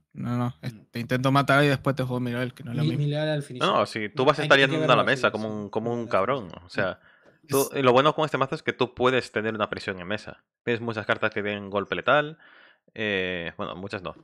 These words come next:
Speaker 3: Tienes unas cuantas. Aquí no tenemos el uno dos que adquiere golpe letal. Eh, pero tienes el perro, tienes, eh, tienes muchas cartas baratas para poder jugar en, en pronto en la partida y tener presión en la mesa.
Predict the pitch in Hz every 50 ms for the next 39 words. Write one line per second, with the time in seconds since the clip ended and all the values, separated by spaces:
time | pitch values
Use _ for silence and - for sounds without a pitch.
0 | _ _ _ - 87 85 90 - 98 92 - 110 107 104 - 113 - - - -
1 | - 110 107 107 101 - 107 104 101 - 107 101 98 98 87 90 98 - - 101
2 | 87 87 87 _ - 90 - - 101 101 98 95 92 - 87 87 85 92 104 123
3 | _ _ - - - - - - - _ _ _ _ - 117 113 101 95 92 -
4 | - - - 95 - - 92 - - 123 123 123 123 131 131 131 - 110 104 101
5 | 98 98 95 92 - - - - 101 98 101 120 151 185 220 233 - - - -
6 | 113 - - 98 - 101 98 90 85 98 - - 120 98 - - - 101 95 90
7 | - 95 98 101 101 98 95 - - _ _ _ _ _ _ - - 110 110 107
8 | 98 104 95 90 - _ - - 104 101 98 95 95 87 - - 104 107 104 95
9 | - 95 92 92 90 90 - 92 92 - 95 98 98 98 92 90 87 - - 95
10 | 98 104 92 101 95 - 104 101 90 85 78 87 - - - 80 _